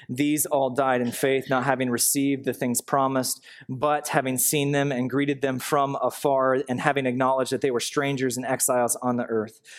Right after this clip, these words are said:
For people who speak this way make it clear that they are seeking a homeland.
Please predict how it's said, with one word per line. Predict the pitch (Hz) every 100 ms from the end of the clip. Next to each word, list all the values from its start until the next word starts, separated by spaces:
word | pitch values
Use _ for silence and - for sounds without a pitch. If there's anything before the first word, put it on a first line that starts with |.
| -
For | -
people | 139 165 151
who | 135
speak | 131 - 147 123
this | 139 - 139
way | 131
make | 123 127 123
it | 117
clear | - 151 139
that | 123
they | 117 127
are | 117
seeking | - 147 139 117
a |
homeland. | 135 131 131 123 123 -